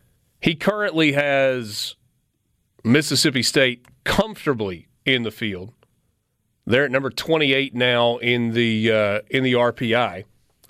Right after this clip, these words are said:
In terms of seeding, he has Mississippi State at number twenty-eight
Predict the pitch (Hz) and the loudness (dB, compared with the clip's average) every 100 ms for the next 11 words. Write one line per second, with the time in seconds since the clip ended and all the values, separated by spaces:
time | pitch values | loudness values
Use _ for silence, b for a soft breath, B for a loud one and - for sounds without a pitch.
0 | _ _ _ _ _ _ _ _ _ - | _ _ _ _ _ _ _ _ _ 0
1 | 127 120 - 151 156 147 127 127 127 120 | 0 0 0 2 2 2 2 2 4 4
2 | 120 113 98 92 - - - - 196 202 | 4 2 -2 -8 -12 -4 0 2 2 2
3 | 120 95 104 139 - _ _ _ _ _ | 0 0 -4 -6 -10 _ _ _ _ _
4 | _ _ _ _ _ _ _ - 135 156 | _ _ _ _ _ _ _ 0 2 4
5 | 147 123 135 147 139 160 131 117 147 143 | 2 0 -2 -2 0 0 0 0 0 0
6 | 101 135 147 139 - - - 175 147 139 | 0 0 0 -2 -4 -6 0 2 2 2
7 | 143 - - | 0 -4 -14